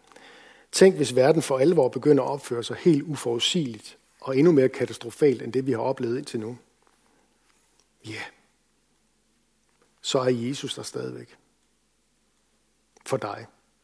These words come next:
Og for din næste. Og Jesus, hans kraft, hans magt, den er uendelig, uendelig. Hans godhed, den er uden grænser. Hans løfter om,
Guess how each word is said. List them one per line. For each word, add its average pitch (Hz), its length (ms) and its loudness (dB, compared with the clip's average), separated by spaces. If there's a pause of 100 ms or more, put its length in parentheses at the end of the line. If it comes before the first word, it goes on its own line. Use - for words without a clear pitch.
(1500)
Og - 80 -4
for 131 120 2
din 117 240 -4
næste. 120 340 -4 (1400)
Og 139 260 6
Jesus, - 440 -4 (240)
hans - 680 4
kraft, - 680 -4 (240)
hans 151 340 0
magt, 139 520 -2
den 139 160 6
er 127 60 2
uendelig, 143 680 0
uendelig. 143 540 0 (840)
Hans 160 320 0
godhed, 165 520 8 (640)
den 143 140 6
er 156 140 2
uden 170 280 2
grænser. - 600 -10 (720)
Hans 165 320 4
løfter 160 340 8
om, 139 240 -2